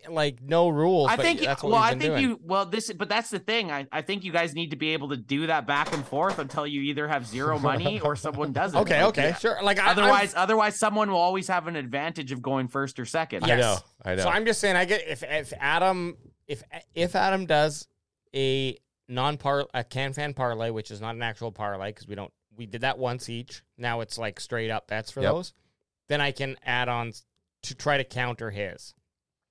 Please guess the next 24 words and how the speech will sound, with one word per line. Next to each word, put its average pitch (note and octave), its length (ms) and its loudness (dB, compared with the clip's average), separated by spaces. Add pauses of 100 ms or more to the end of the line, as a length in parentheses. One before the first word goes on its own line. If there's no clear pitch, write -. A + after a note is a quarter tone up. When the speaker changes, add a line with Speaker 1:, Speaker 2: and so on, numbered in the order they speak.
(140)
Speaker 2:
Yes. - 380 -2 (300)
Speaker 1:
Just G#3 200 -2
to G#3+ 80 -2
try - 260 0
Speaker 2:
But - 20 6
Speaker 1:
to D3 60 4
Speaker 2:
I - 20 0
think E3+ 300 2
Speaker 1:
say, C#3+ 60 -18 (300)
yeah. B2+ 160 -6 (320)
Speaker 2:
But D#3+ 80 2
I E3 80 2
think G#3+ 320 0
then F#3 220 2
he F#3+ 180 -4
can E3+ 220 -4
one E3+ 260 0
time, G3 600 -2 (880)
then D3+ 340 -2
just D#3+ 340 -4
Speaker 1:
But F#3+ 140 -2
then A3 100 4
we A#3 100 4
Speaker 2:
either B3+ 60 -2